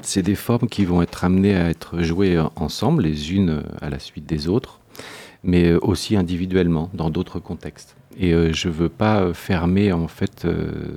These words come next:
cet objet, ou ces objets plutôt, à la, à la scène. Et j'aimerais aussi que ça puisse circuler, euh, en extérieur et dans des cadres un petit peu particuliers et atypiques, du moment que l'intimité entre les artistes et le spectateur est respectée.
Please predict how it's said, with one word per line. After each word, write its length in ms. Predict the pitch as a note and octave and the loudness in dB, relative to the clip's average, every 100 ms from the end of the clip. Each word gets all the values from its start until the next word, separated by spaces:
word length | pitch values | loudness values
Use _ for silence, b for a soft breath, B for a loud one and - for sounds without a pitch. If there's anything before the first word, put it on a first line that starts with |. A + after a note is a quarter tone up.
| D2 D2 | -10 -12
cet 460 | D2 - - - - | -16 -18 -6 -6 -2
objet, 320 | D#2 D2 F2+ | -4 0 0
ou 80 | G2+ | 0
ces 280 | - E2+ D#2 | -2 -4 -2
objets 300 | D2 C#2+ G2+ | -2 -4 -6
plutôt, 320 | - - G#2+ B B B B - | -6 -6 -6 B B B B -2
à 140 | F2 | 2
la, 540 | D#2 D2+ D2 C#2+ C#2+ D2 D2 D2+ - | 4 4 2 0 -2 -4 -6 -8 0
à 100 | F2+ | 4
la 140 | D#2+ | 4
scène. 340 | - - A#2 A#2+ - | 4 2 2 0 -4
Et 280 | - E2+ D#2+ | 0 4 4
j'aimerais 340 | D2+ D#2+ D#2+ E2 | 2 0 2 2
aussi 260 | D#2 - | 0 -6
que 60 | - | -4
ça 120 | E2+ | -4
puisse 220 | - E2+ | -4 -8
circuler, 560 | - - - - D#2+ F#2+ | -6 -8 -6 -2 0 2
euh, 160 | D#2 - | 0 0
en 160 | E2+ D#2+ | 0 0
extérieur 580 | D#2 - D#2 D2+ F2 | 0 -2 -2 0 0
et 60 | F2+ | 0
dans 160 | D#2 D2 | 0 -2
des 100 | D2 | -2
cadres 260 | F2 E2 | -2 -4
un 100 | D2 D#2+ _ | -6 -10 _
petit 140 | - - | -20 -8
peu 280 | F2 D#2+ D2 - | -4 -4 -6 -8
particuliers 600 | D#2 - - D2+ E2 E2 | -10 -10 -14 -6 -2 -2
et 60 | |
atypiques, 440 | D2+ - D#2 G#2 - | -6 -10 -12 -12 -12
du 140 | F#2 G2 | -2 4
moment 400 | A2 G2 G2+ B2 B B B B _ | 4 4 0 -4 B B B B _
que 320 | - F#2 E2+ | -2 2 2
l'intimité 760 | D#2+ F#2 F#2+ - A2 G#2+ - A#2+ | 4 2 2 0 0 2 2 0
entre 440 | G2+ - F#2+ E2+ - | 0 -2 -2 -2 -2
les 280 | F2 G2 F#2+ | 2 2 2
artistes 420 | F#2 - G2+ - | -2 -6 -12 -10
et 80 | F#2 | -10
le 100 | E2+ | -10
spectateur 640 | - E2 - D#2+ - G2 | -14 -18 -16 -16 -16 -14
est 100 | E2 | -6
respectée. 580 | D#2 D#2+ - E2+ - E2 | -2 -2 -4 -12 -10 -14